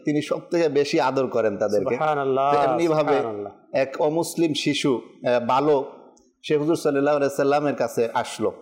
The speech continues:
Speaker 1: সে তখনও মুসলমান হয় নাই, তার ফ্যামিলিও মুসলমান হয় নাই, কিন্তু এটার জন্য এসেছে যে হুজুর সাল্লাল্লাহু আলাইহি সাল্লাম সবচেয়ে বেশি আদর করতেন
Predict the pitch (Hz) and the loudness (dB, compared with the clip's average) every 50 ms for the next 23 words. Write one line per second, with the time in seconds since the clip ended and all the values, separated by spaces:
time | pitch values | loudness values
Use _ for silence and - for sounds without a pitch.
0 | - - - _ _ _ _ - 131 131 - 156 143 156 165 156 156 151 147 143 | -18 -20 -20 _ _ _ _ -6 -6 -2 -2 -2 0 0 0 0 0 0 -2 -2
1 | - 160 156 147 147 147 143 135 139 135 131 135 131 123 123 135 117 113 - 135 | 0 0 0 0 0 0 0 -2 -2 -2 0 0 -2 -2 -2 -2 -2 -2 -2 -2
2 | 117 117 127 139 151 175 165 156 147 143 - 139 131 127 123 120 117 123 113 110 | -2 0 0 0 0 0 0 0 -2 -2 -2 -2 -2 -2 -2 -4 -2 -4 -4 -2
3 | 110 107 113 - - - _ _ - 123 123 147 151 - 160 156 160 180 175 175 | -2 -4 -6 -8 -14 -20 _ _ -8 -4 -4 -2 -2 0 -2 0 0 0 0 2
4 | 170 185 185 175 185 170 160 151 - 180 160 - - 160 143 147 139 139 143 143 | 0 0 0 0 2 2 2 2 0 -2 -2 0 0 0 0 0 0 0 -2 -2
5 | 143 - 151 147 147 147 143 - 156 147 147 156 147 139 160 156 - - 165 143 | 0 0 2 2 4 2 2 0 0 0 0 0 2 0 -2 -2 0 -2 -2 0
6 | 131 139 139 - 175 175 151 131 131 135 131 117 - 123 - - - 104 - | 2 0 0 2 0 0 2 0 0 0 -2 0 -2 -4 -4 -2 -2 -2 -2